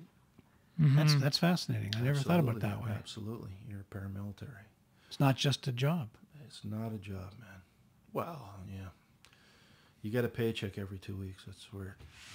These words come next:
Speaker 3: it's about as
Speaker 1: Yeah, I, I mean, it's a job,
Speaker 3: Mm-hmm.
Speaker 1: but it's not, like, my job.
Speaker 3: Nope.
Speaker 2: And I can honestly say that any, any of the coppers that I know, uh,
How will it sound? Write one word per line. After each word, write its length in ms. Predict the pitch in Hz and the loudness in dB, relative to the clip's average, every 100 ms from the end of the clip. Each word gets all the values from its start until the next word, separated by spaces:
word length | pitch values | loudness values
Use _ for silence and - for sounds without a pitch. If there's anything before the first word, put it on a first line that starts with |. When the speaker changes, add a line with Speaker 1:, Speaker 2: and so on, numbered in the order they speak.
| 101 - | -12 -12
Speaker 3:
it's 100 | - - | -12 -12
about 140 | 113 123 | -10 -10
as 120 | - - - 107 | -14 -20 -6 2
Speaker 1:
Yeah, 340 | 226 147 180 110 | 6 8 6 6
I, 40 | |
I 40 | 175 | 8
mean, 160 | 147 147 | 8 8
it's 140 | - | 4
a 40 | 110 | 0
job, 320 | 143 151 92 - - - | 0 0 -4 -10 -8 0
Speaker 3:
Mm-hmm. 120 | 131 | 4
Speaker 1:
but 100 | 143 | 6
it's 180 | 127 - | 6 6
not, 180 | 123 123 | 2 2
like, 300 | 117 104 - - - - | -2 -4 -10 -20 -20 -6
my 320 | 117 101 110 | 0 2 4
job. 300 | 160 110 139 - - - - - - _ _ _ - - | 4 2 0 -4 -14 -20 -20 -20 -20 _ _ _ -20 -10
Speaker 3:
Nope. 140 | 107 - - - - - - - | -10 -10 -18 -20 -20 -20 -20 0
Speaker 2:
And 100 | 175 | 6
I 80 | 185 | 8
can 120 | 170 | 10
honestly 320 | 160 165 - 139 | 8 8 6 4
say 280 | - 143 | 6 8
that 180 | 143 123 | 8 6
any, 260 | 131 131 131 | 4 4 2
any 220 | 175 151 131 | 4 4 4
of 60 | |
the 340 | 123 117 127 - | 4 2 0 0
coppers 380 | - 127 123 123 | 0 2 0 -2
that 160 | 127 | -2
I 80 | 123 | 0
know, 240 | 120 117 113 - _ 151 - 135 | -2 -4 -6 -14 _ -6 -2 0
uh, 380 | 131 127 120 | 0 0 -4